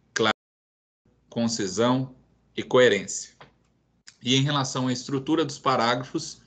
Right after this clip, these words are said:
como em qualquer texto que vocês tenham que trabalhar, é ideal que ele tenha introdução, desenvolvimento e conclusão.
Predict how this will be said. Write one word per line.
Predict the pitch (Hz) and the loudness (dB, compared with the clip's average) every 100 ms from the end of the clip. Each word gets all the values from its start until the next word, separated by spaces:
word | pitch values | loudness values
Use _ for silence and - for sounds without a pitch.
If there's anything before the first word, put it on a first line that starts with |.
| _ _ _ | _ _ _
como | - 180 165 | -4 -2 0
em | 139 135 | -2 0
qualquer | 131 123 151 156 | 0 2 0 -2
texto | - 127 147 - | 2 2 2 -4
que | - | -6
vocês | 98 - 98 - | -6 -4 -4 -4
tenham | 98 95 | -4 -6
que | - | -6
trabalhar, | 120 131 151 113 123 - - _ _ _ _ _ - | -2 2 2 2 0 -4 -18 _ _ _ _ _ 0
é | 135 151 - - | 2 2 -2 -2
ideal | 139 143 131 131 123 98 | 0 4 4 4 2 0
que | - | -2
ele | 113 117 | 0 -2
tenha | 113 113 101 90 - | -2 -2 -2 -4 -4
introdução, | 110 101 95 92 92 - 143 156 156 - _ _ _ | -4 -2 -4 -6 -8 -2 0 -2 -8 -18 _ _ _
desenvolvimento | 107 110 104 101 95 90 90 101 131 135 135 135 135 - _ _ | 0 2 2 0 -2 -4 -4 2 2 0 -2 -4 -6 -14 _ _
e | 104 | -8
conclusão. | 98 110 110 123 104 - | -2 0 2 2 2 -4